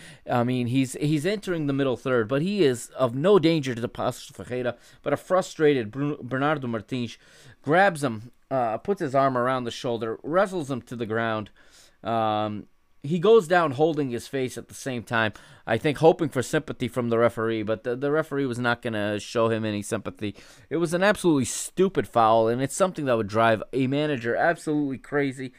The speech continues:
And, you know, Benfica have a history now under Bruno Lage that when teams make stupid mistakes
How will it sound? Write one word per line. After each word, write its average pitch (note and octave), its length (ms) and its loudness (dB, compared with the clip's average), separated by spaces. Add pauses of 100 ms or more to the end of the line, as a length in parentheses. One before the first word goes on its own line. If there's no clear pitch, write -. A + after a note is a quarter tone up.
(340)
And, B2+ 540 -2
you B2+ 140 -2
know, A#2+ 240 0
Benfica D3+ 640 0
have D3+ 180 2
a D3 60 2
history C#3 460 0
now C3+ 260 2
under A#2+ 180 0
Bruno B2+ 200 -2
Lage A#2+ 280 4
that A#2+ 120 2
when A#2+ 120 -2
teams C#3+ 320 -6
make A#2+ 200 -4
stupid G#2+ 400 -4
mistakes G2+ 560 -6